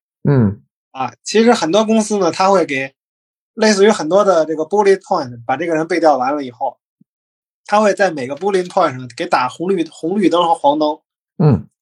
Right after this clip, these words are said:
Speaker 2: 比如说，如果这个完美的肯定是一路都是绿灯，那这个人背调没有任何问题。
Speaker 1: 嗯。
Speaker 2: 可能在工作的这个项目描述上，这人可能很夸张写，说的，
Speaker 1: 嗯。
Speaker 2: 就跟前同事对他的评价可能不太一样。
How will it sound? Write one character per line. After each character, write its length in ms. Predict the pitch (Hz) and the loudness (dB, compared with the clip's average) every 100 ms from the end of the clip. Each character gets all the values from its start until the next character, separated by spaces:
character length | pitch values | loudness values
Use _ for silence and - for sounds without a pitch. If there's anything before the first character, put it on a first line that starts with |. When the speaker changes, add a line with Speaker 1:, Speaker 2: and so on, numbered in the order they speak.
| _ _ _ _ | _ _ _ _
Speaker 2:
比 100 | 311 | 0
如 200 | 175 208 | 4 4
说， 260 | 233 226 214 _ _ _ _ _ _ | 4 2 0 _ _ _ _ _ _
如 160 | 165 | 2
果 100 | 240 | 2
这 100 | 185 | 2
个 60 | 175 | 0
完 180 | 160 208 | 0 0
美 160 | 190 | 0
的 100 | 139 | -4
肯 140 | 143 143 | -10 -6
定 200 | 156 185 | -6 -4
是 140 | 175 | -4
一 100 | 170 | 0
路 160 | 220 180 | 2 2
都 100 | 180 | 2
是 80 | 196 | 0
绿 160 | 175 | -2
灯， 200 | 139 135 | -4 -4
那 100 | 170 | -4
这 120 | 160 170 | -2 -2
个 100 | 147 | -2
人 260 | 139 165 _ _ | -4 -8 _ _
背 120 | 185 | -2
调 160 | 180 170 | 2 2
没 80 | 147 | 2
有 100 | 160 | 0
任 160 | 165 | -2
何 120 | 135 147 | -4 -6
问 160 | 147 | -8
题。 200 | 117 _ _ _ _ _ - | -10 _ _ _ _ _ 0
Speaker 1:
嗯。 220 | 110 - _ _ - | 0 0 _ _ -10
Speaker 2:
可 180 | - - | -4 -2
能 320 | 160 220 247 - _ - | 2 2 2 -2 _ -4
在 140 | 196 | -2
工 200 | 220 247 | 2 4
作 180 | 233 196 | 4 4
的 120 | 165 | 2
这 100 | 160 | 0
个 80 | 156 | -2
项 240 | - 202 | 0 -2
目 60 | 160 | 0
描 200 | 156 190 | 0 0
述 160 | 196 | 0
上， 120 | 156 143 | -4 -4
这 80 | |
人 80 | 165 | -6
可 120 | 185 143 | -6 -10
能 120 | 160 | -10
很 140 | 139 | -10
夸 180 | 117 180 | -2 0
张 220 | 170 170 | 4 2
写， 280 | 156 139 - | 0 -6 -8
说 240 | - 285 277 | -10 -4 -4
的， 80 | 117 - _ _ _ _ | -4 -20 _ _ _ _
Speaker 1:
嗯。 100 | 131 | 2
Speaker 2:
就 100 | 120 | 2
跟 160 | 151 202 _ _ _ _ | 2 -4 _ _ _ _
前 140 | 170 180 | -8 -6
同 160 | 180 | -6
事 100 | 180 | -8
对 160 | 165 160 | -2 0
他 140 | 160 | 2
的 100 | 160 | 0
评 240 | - 143 156 | -4 -6 0
价 260 | 170 120 - _ _ _ _ | 2 0 -4 _ _ _ _
可 120 | 139 | -2
能 120 | 156 | 0
不 80 | 196 | 0
太 160 | 185 165 | -2 -4
一 80 | |
样。 240 | 156 170 | -4 -4